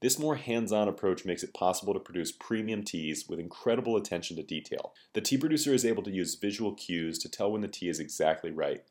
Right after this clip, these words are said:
and therefore they are able to make unquantifiable calculations to improve the flavor. The next disparity when comparing Japanese tea or Chinese tea comes down to the type of tea being produced. While both China and Japan produce more green tea than anything else,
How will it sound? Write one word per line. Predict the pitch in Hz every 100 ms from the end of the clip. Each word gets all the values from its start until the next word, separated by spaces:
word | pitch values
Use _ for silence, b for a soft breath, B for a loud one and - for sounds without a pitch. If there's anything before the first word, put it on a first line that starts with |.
| _
and | 98 107
therefore | 113 123 107
they | 104
are | -
able | 113 107
to | 110
make | 95 90 -
unquantifiable | 107 113 - 104 90 87 92 85 85 78
calculations | - 78 - 76 76 - 76
to | - 90
improve | 82 98 82
the | 76
flavor. | - 82 - - _ _ 110
The |
next | 127 151
disparity | 165 - 117 113 107
when | 98 95
comparing | 85 92 85
Japanese | 80 95 101 107 98
tea | - 98 92
or | -
Chinese | 80 - 101 101 90
tea | - 80 78 -
comes | 95 92
down | 101 104
to | 101
the | 95
type | - 92 92
of | 85
tea | - 82
being | 80 76 71
produced. | - 73 - - - - _
While | 104
both | 107 113 -
China | 110 113 123
and | 117
Japan | 110 - 87 82 80
produce | 87 82 -
more | 85 98 104
green | 95 90 82
tea | 85
than | 78 73
anything | 87 85 85 78
else, | 73 76 -